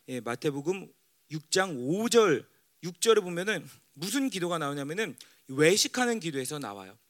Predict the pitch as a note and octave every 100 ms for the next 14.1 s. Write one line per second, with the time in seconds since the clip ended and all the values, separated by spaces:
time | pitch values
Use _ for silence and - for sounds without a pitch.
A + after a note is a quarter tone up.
0 | _ A2 _ _ _ _ G2 G2+ D3 -
1 | F3 E3 D#3 D3 D3+ - D#3+ D#3+ C#3+ C#3
2 | B2 A#2 A2 A#2 F#3 G#3+ G#3 G3 F#3+ B3
3 | G#3+ D#3 D#3+ F3+ F3 A3+ B3 - - _
4 | - A#3 B3 A#3+ - D#3 D#3+ C#3+ A#2 A2
5 | G#2+ - - D3+ D3+ D3 G3+ B2 _ _
6 | _ B2+ B2 A2 C3 - - - D#3+ D#3+
7 | F#3 F3 - _ _ _ - F3+ F3+ F3
8 | D#3 F3 D4+ E4 D4 A3+ B2 G#2 - _
9 | _ E3 G#3+ D4 _ - _ - F#3 -
10 | G#3 G3 E3 D#3+ A3 D#4 _ _ _ -
11 | D#3+ D#3+ E3 E3 D3+ B2+ B2 A#2 C3 F3
12 | D3 F#2+ - G#2 _ _ _ - F3+ G#3
13 | A3+ G#3+ G3 F#3+ E3 D#3+ C3+ B2+ - D#3+
14 | B3+